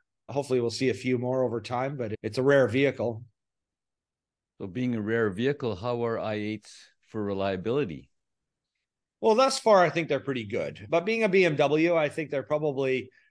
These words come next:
Speaker 1: prone to the same issues that you find on a lot of other B M Ws, oil leaks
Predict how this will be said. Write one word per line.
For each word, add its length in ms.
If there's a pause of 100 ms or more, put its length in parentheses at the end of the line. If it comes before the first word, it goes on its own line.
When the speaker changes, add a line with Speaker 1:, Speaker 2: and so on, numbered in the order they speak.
(240)
Speaker 1:
prone 260
to 80
the 100
same 520
issues 420
that 100
you 140
find 280
on 60
a 60
lot 160
of 80
other 160
B 160
M 100
Ws, 460
oil 240
leaks 680